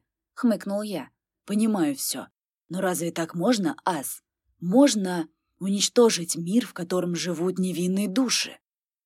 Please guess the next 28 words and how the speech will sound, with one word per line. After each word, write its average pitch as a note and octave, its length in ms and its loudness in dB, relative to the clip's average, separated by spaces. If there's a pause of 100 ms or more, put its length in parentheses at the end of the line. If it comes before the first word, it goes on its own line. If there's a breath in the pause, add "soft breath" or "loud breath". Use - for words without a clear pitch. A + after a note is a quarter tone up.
(160)
Азраил G#3 560 4
покачал F#3+ 520 2
головой. D#3+ 600 -4 (760)
«Не A3 180 2
я C4 180 8
это G3 160 -2
решаю, F#3 400 4
друг F3+ 240 -4
мой». C#3+ 320 -8 (400)
«А F3 120 -8
кто? - 360 -10 (300)
Кому F#3 300 -2
дано F#3 300 0
такое F3+ 340 -2
право?» E3 440 -4 (800)
«И G3 80 0
это A3+ 360 6
я C4+ 160 8
тоже F#3 260 0
не F#3+ 120 -2
знаю, C#3 400 -4
но F3+ 140 -2
ты, B3 140 4
Дессер, G3 360 4
оружие. F#3+ 560 2 (300)
Последний G#3+ 520 6
демон, G#3+ 340 6
созданный G#3 640 2